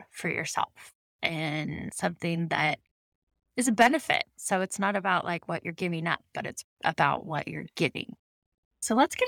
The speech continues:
into what has made people successful when they do the Alcohol a Day or take a month off of drinking or just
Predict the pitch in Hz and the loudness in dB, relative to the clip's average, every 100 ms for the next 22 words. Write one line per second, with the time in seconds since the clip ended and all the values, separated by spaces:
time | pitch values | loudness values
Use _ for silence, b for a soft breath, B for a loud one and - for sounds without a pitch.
0 | 494 403 262 208 208 196 - - 196 180 | 2 2 0 4 4 4 2 0 0 -2
1 | 175 156 151 - 156 - - - - - | -2 0 0 -4 -6 -6 -6 -6 -8 -10
2 | - - - - - - - - - 175 | -6 -2 -2 -2 -6 -4 -6 -8 0 2
3 | 165 156 156 147 143 143 - - 143 - | 4 2 0 0 0 0 2 0 0 -4
4 | - - - - - - 76 - - 156 | -2 -4 -2 -2 0 2 0 0 0 0
5 | 151 160 - 233 214 - - 180 180 165 | -2 -6 -2 -2 -2 -8 0 2 4 2
6 | 170 - 175 170 160 - - - - 175 | 2 0 -2 -2 -6 -6 -6 -6 -4 0
7 | 180 190 185 180 240 - | 0 2 2 2 -4 -8